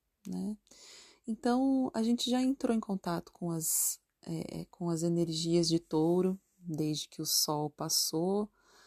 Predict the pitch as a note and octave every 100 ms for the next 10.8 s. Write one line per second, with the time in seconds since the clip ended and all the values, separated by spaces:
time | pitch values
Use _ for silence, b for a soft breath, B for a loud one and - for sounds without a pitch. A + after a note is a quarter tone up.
0 | b b - D3 D3 - - - F3+ G3+
1 | G3+ G3+ G3+ G#3 - - E3 F3 G#3+ -
2 | _ B B B B - F#3+ - F#3+ G3+
3 | G#3+ G#3+ G#3 G3+ F#3+ - F#3+ F#3 G3+ G#3
4 | - G3 G3+ A3+ G3+ - - F3 F3 -
5 | F3 E3 E3 - - G#3+ A#3 G3+ D#3+ E3
6 | - D#3+ D#3+ E3+ F3+ F#3+ F3 E3+ E3+ -
7 | G#3+ G3+ G3 G#3+ A#3 - - - - -
8 | - D#3+ D3+ - - D3+ E3+ G#3 - -
9 | E3 D#3+ D#3+ F3+ - D#3+ D#3 E3 D#3+ D#3
10 | - F#3 E3 E3 F#3 - -